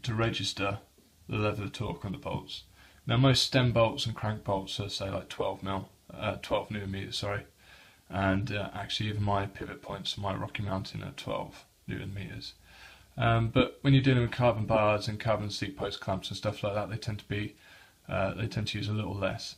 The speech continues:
So this will actually, twelve newton meters, um, is perfect for pretty much most bikes and most tasks.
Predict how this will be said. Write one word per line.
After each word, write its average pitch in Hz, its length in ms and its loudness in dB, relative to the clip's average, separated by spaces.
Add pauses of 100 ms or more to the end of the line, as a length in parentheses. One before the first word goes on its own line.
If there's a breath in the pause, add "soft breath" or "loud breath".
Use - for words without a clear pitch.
So - 140 4
this 143 240 10
will 135 140 6
actually, 110 480 0 (120)
twelve 135 220 4
newton 104 220 0
meters, 98 460 -4 (680 soft breath)
um, 92 480 -2 (720)
is 107 180 -2 (580)
perfect 104 540 0
for 98 380 2
pretty 95 260 -6
much 95 220 -8
most 90 240 -4
bikes - 300 -4
and 95 100 -4
most 90 240 -6
tasks. - 500 -10